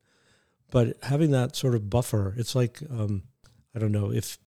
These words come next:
a lot of people in this podcast are familiar with, uh, with Star Trek, but in the past, when they wanted to protect their ship, they would put u-, up their photon shields. And I think that if you can create a photon shield in your imagination of some kind,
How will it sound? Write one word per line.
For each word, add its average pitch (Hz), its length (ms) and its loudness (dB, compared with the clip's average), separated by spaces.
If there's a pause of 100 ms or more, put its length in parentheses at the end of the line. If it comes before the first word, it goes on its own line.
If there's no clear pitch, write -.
(200)
a - 40 -8
lot 117 200 2
of 107 60 -2
people 117 220 0
in 113 40 2
this 101 100 -2
podcast 110 460 -2
are 107 80 -2
familiar 107 480 0
with, 101 300 -4
uh, 98 160 -2 (540)
with 123 140 2
Star 120 280 2
Trek, 110 320 0
but 127 180 2
in 135 140 2
the 131 80 2
past, 139 500 0
when 123 240 0
they 120 80 4
wanted 120 280 2
to 117 60 -2
protect 110 420 -4
their 110 140 -2
ship, 131 400 -2 (400)
they 135 100 6
would 131 180 6
put - 140 2
u-, 151 80 4
up 143 260 -2
their 117 140 4
photon 117 520 2
shields. 101 600 -2 (800)
And 123 120 6
I 120 140 6
think 131 240 2
that 120 160 2
if 123 180 -4
you 131 80 -2
can 123 180 -2
create 147 380 0
a 131 120 2
photon 127 460 0
shield 120 340 2
in 101 120 2
your 104 120 2
imagination 104 720 0
of 90 120 -6
some 101 240 -4
kind, 92 300 -6